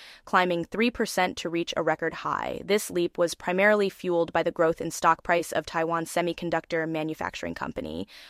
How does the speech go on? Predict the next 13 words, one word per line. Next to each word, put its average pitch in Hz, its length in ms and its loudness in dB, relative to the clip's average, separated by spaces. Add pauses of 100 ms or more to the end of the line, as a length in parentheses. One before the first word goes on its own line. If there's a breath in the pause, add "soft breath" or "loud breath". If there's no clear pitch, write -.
(100)
or 190 380 10
T - 240 2
S 180 160 4
M 170 140 -2
C, - 460 -6
which 185 260 -2
is 170 200 0
the 175 120 2
world's 175 480 2
largest 160 560 0
computer 165 400 -4
chip - 200 -4
maker. - 500 -6